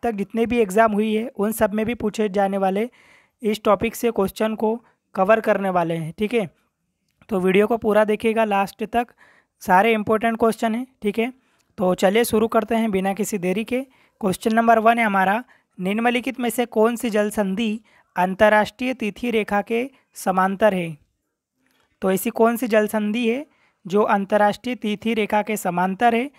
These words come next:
तो वो होगी बेरिंग जल संधि, याद रखिएगा। अगला क्वेश्चन है, विश्व की सबसे चौड़ी जल संधि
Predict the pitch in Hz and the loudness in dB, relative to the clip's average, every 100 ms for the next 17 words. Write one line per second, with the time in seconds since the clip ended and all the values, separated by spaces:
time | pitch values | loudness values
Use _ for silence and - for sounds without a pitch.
0 | _ _ 196 185 240 226 208 240 175 190 | _ _ -6 2 4 4 2 -2 -2 0
1 | 196 240 208 202 190 196 185 190 160 - | 0 0 2 0 0 -4 -2 -4 -6 -12
2 | _ _ _ _ _ _ _ _ _ 202 | _ _ _ _ _ _ _ _ _ 0
3 | 196 190 196 196 165 160 - _ _ _ | 2 2 0 -2 -2 -4 -6 _ _ _
4 | _ _ _ - 160 196 233 240 - 240 | _ _ _ -6 0 2 4 2 0 -2
5 | 220 294 _ _ _ - 180 233 247 269 | -4 -6 _ _ _ -8 -2 0 2 2
6 | 269 269 226 - 247 - 202 220 208 208 | 2 2 0 0 -4 2 2 4 4 2
7 | 202 202 185 208 | 2 -2 -2 -4